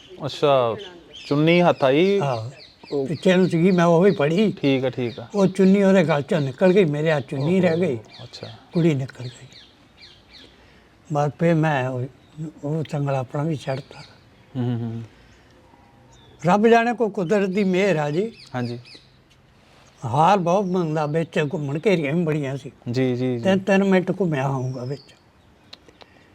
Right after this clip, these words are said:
Speaker 2: ਹੇਠਾਂ ਪੱਥਰ ਬੜੇ ਸੀ, ਗਿੱਟੇ ਗੁੱਟੇ ਵੀ ਛਿੱਲ ਹੋਏ ਮੇਰੇ।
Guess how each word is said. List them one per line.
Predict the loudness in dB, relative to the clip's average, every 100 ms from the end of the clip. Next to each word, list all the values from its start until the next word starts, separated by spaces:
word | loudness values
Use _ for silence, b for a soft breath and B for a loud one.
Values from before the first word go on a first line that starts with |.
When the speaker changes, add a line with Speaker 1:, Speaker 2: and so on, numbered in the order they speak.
| -2
Speaker 2:
ਹੇਠਾਂ | 2 4 2
ਪੱਥਰ | 0 -2 0 2
ਬੜੇ | 2 2 0
ਸੀ, | -2 -6 -8
ਗਿੱਟੇ | -4 -2
ਗੁੱਟੇ | -2 -2 -2
ਵੀ | -2
ਛਿੱਲ | -2 -4 -4
ਹੋਏ | -4 -6
ਮੇਰੇ। | -10 -16 -20